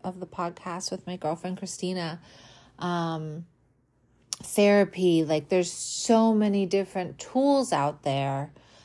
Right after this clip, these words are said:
Um, yoga, even yoga philosophy, the yamas and the niyamas, following those and building this deeper relationship with ourselves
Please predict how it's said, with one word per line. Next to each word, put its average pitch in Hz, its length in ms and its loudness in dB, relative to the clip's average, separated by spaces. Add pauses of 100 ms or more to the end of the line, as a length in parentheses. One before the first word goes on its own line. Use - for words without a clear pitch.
(140)
Um, 156 180 -4
yoga, 165 580 6
even 160 280 -2
yoga 170 240 4
philosophy, 180 1000 0 (300)
the 180 140 2
yamas 180 340 0
and 175 140 -4
the 170 40 -4
niyamas, 165 760 -4
following 175 540 0
those 175 380 2
and 160 200 -6 (440)
building 214 500 6
this 175 180 -4
deeper 180 680 0
relationship 160 1200 -2
with 160 180 -4
ourselves 160 1080 -2